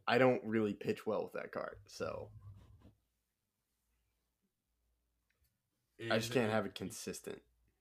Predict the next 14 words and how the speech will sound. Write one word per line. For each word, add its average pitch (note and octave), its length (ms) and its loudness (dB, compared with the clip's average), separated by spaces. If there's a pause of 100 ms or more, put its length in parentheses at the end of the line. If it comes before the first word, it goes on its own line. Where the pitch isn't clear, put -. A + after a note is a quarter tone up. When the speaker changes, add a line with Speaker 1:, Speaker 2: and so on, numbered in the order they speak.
(1200)
Speaker 2:
is A#2+ 120 -8
that A#2+ 180 -4
because A#2 280 -8
of G2 120 -8
pitch C3+ 220 -10
arsenal B2+ 440 -6
or A2 260 -6
release G2+ 440 -10
or G2+ 80 -10
timing G#2+ 460 -10
or F#2+ 160 -10
what? F2 240 -12 (920)
Speaker 1:
I C3 80 -8
think, F#3+ 320 -2